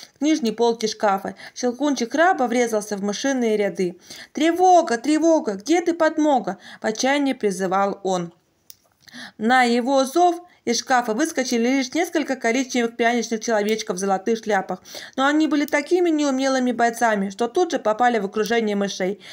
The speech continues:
Одному отгрызли ногу, другому помяли, с третьего сбили шляпу. Большая опасность грозила смелому Щелкунчику, который даже не мог выспрыгнуть на нижнюю полку шкафа.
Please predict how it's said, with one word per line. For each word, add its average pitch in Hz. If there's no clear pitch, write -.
Одному 320
отгрызли 208
ногу, 226
другому 262
помяли, 226
с 214
третьего 285
сбили 214
шляпу. 202
Большая 320
опасность 320
грозила 208
смелому 254
Щелкунчику, 196
который 208
даже 330
не 226
мог 220
выспрыгнуть 208
на 214
нижнюю 220
полку 208
шкафа. 185